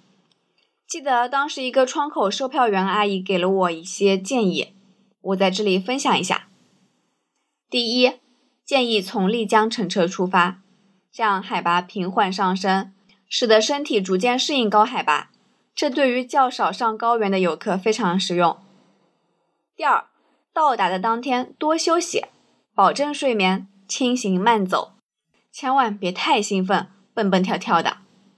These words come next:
第三，如果产生了一些轻微的不适感，可以喝点可乐或者是尖叫这一类的功能性饮料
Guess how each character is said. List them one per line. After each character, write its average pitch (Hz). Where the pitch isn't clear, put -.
第 277
三， 320
如 208
果 220
产 196
生 190
了 196
一 196
些 208
轻 269
微 294
的 277
不 165
适 262
感， 190
可 330
以 320
喝 339
点 277
可 208
乐 196
或 285
者 240
是 196
尖 277
叫 294
这 220
一 190
类 190
的 180
功 277
能 208
性 202
饮 156
料 165